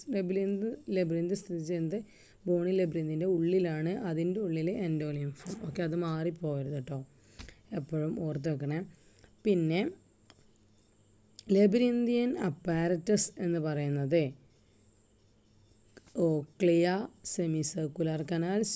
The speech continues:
utricle and sacules ഇവ ചേർന്ന ഭാഗത്തെയാണ് labyrinthian apparatus എന്ന് പറയുന്നത്. ഓക്കെ, labyrinthian apparatus, കോക്ലിയ, കോക്ലിയ, utricle, saccule,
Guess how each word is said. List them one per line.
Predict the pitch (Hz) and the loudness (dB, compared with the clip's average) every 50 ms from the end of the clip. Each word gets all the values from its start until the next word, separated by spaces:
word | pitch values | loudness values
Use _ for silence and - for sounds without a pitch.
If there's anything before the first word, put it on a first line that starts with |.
| - | -2
utricle | 269 185 170 160 156 156 151 160 170 156 139 - 196 202 285 | 0 2 2 2 2 0 -2 -4 -6 -6 -2 0 0 0 0
and | 285 214 180 180 165 | 0 0 0 0 0
sacules | 165 - - 165 156 147 143 - - 190 170 165 160 - 320 - | 0 -2 -2 -2 -4 -4 -6 -8 -6 -4 -4 -4 -4 -6 -6 -4
ഇവ | 165 170 185 | -2 0 0
ചേർന്ന | 170 185 170 151 151 143 156 160 | 2 2 0 0 0 -2 -2 -2
ഭാഗത്തെയാണ് | 165 160 151 143 139 151 143 - - 160 147 147 165 208 202 - - - - - - _ _ - | -2 -2 -4 -4 -4 -6 -6 -4 -6 -4 -4 -4 -6 -6 -8 -14 -20 -20 -20 -20 -20 _ _ -4
labyrinthian | - 226 233 220 208 277 254 208 175 165 170 175 - | 0 2 2 2 2 2 2 2 2 2 2 0 0
apparatus | - 170 139 - 170 160 151 147 - 185 156 160 | -4 -6 -4 -2 -2 -2 -2 -2 -2 -4 -4 -2
എന്ന് | 170 160 151 | -2 -2 -2
പറയുന്നത്. | 151 143 139 139 135 135 131 143 - 247 247 | -2 -2 -2 -2 -2 -2 -4 -6 -6 -8 -8
ഓക്കെ, | 180 143 - - 151 143 139 - - - - _ - _ _ 202 | -8 -6 -4 -4 -4 -4 -6 -10 -18 -20 -20 _ -20 _ _ -4
labyrinthian | 170 165 165 160 147 165 170 175 170 170 170 170 175 180 | -2 0 0 0 0 0 -2 0 0 0 0 0 -2 -2
apparatus, | 165 139 151 151 139 131 160 147 - - 196 208 - - | -4 -4 -4 -6 -6 -6 -6 -8 -6 -6 -8 -10 -12 -8
കോക്ലിയ, | - 185 175 160 156 139 - - 180 160 160 151 156 156 160 170 214 247 - - _ _ _ _ - _ _ _ _ - | 0 2 2 2 2 -2 -4 -2 0 0 2 2 2 0 0 -2 -4 -6 -8 -12 _ _ _ _ -20 _ _ _ _ -8
കോക്ലിയ, | - 196 175 160 147 143 - - 165 160 156 151 156 156 156 175 202 277 320 - - - - - 165 160 | 0 2 4 4 4 0 -2 0 0 2 4 4 2 2 2 2 0 -2 -4 -10 -18 -14 -6 0 2 2
utricle, | 151 147 139 - - - 156 156 160 139 151 - - 180 185 202 233 277 403 - - _ _ _ _ - - | 2 2 -2 -4 -8 -8 -2 -2 -2 -2 -4 -2 2 4 4 4 4 2 -2 -8 -18 _ _ _ _ 2 4
saccule, | - - 202 160 156 156 156 143 - - - - 175 175 165 151 139 | 4 4 4 2 0 0 -2 -2 -6 -14 -4 0 0 2 2 0 -2